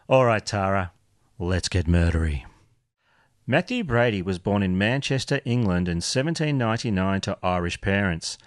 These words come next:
He grew up to be a kind and considerate young man. As a teenager, the well-mannered Brady secured employment as a gentleman's servant. It is also reported that he worked as a groom. Known for his horsemanship, Brady gained a reputation as a competent and graceful rider.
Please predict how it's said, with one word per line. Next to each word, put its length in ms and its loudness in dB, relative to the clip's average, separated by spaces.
He 160 2
grew 180 4
up 140 2
to 100 -4
be 140 2
a 80 0
kind 420 0
and 100 -4
considerate 640 0
young 280 0
man. 340 -2
As 140 4
a 80 2
teenager, 560 0
the 100 0
well-mannered 640 0
Brady 300 -2
secured 540 -4
employment 560 -2
as 160 -2
a 80 -2
gentleman's 640 -2
servant. 540 -2
It 120 -2
is 140 -2
also 240 -2
reported 440 -2
that 100 -4
he 60 -2
worked 280 0
as 140 -2
a 20 2
groom. 540 2
Known 240 2
for 160 0
his 120 0
horsemanship, 680 -2
Brady 260 2
gained 380 0
a 60 0
reputation 720 -2
as 180 -4
a 60 -8
competent 580 -2
and 200 0
graceful 520 0
rider. 460 0